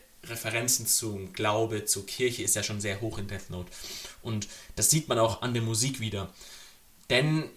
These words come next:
wir haben ganz oft so Kirchenchöre, wir haben ganz oft so auch diese ganz normalen Bestandteile einer Messe.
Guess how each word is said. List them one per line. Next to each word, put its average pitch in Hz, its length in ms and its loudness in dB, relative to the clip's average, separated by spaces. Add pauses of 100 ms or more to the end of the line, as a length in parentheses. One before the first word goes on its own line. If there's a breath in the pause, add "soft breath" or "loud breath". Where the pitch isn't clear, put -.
wir 131 160 0
haben 135 200 0
ganz 165 440 8
oft - 340 2
so 131 480 2 (580 loud breath)
Kirchenchöre, 113 1000 2
wir 120 120 -6
haben 127 220 -8
ganz 165 400 6
oft - 340 0
so 131 340 0 (220 loud breath)
auch - 140 -2
diese 139 320 0
ganz 190 280 0
normalen 147 340 -2
Bestandteile 120 1300 4 (380 soft breath)
einer 123 220 4
Messe. 110 500 4